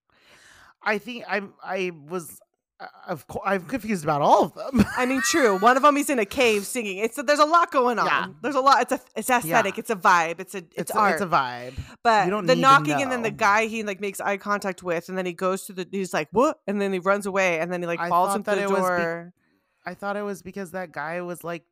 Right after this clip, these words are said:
Speaker 1: I, cheating on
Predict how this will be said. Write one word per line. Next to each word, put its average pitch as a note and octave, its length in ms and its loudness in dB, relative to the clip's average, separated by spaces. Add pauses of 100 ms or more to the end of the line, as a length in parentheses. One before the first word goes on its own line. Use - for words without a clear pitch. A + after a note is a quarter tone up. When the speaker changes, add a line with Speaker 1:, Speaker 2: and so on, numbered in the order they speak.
(560)
Speaker 1:
I, E3 380 -8 (380)
cheating F#3 460 -14
on E3 500 -8